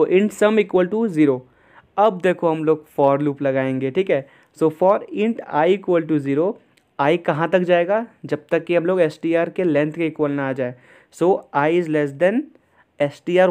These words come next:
one dot length। एस टी आर वन क्यों लिए, क्योंकि वही हमारे पास अभी फ़िलहाल इनपुट है,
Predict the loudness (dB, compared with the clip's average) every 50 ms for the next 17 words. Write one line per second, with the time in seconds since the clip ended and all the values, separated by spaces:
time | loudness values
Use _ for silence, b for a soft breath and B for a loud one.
0 | 2 0 -2 -2 -2 -4 -6 -4 0 2 2 0 0 -2 -2 -2 -2 -2 -4 -6
1 | -12 -14 -10 -10 -10 -8 -4 -2 0 0 2 0 0 -2 -2 0 2 2 4 6
2 | 4 4 2 -2 -2 -2 0 0 0 2 2 0 0 0 0 -2 0 -2 -2 -2
3 | -2 -4 -4 -4 -4 -2 0 0 0 0 -2 -4 -2 0 0 0 0 0 -4 -4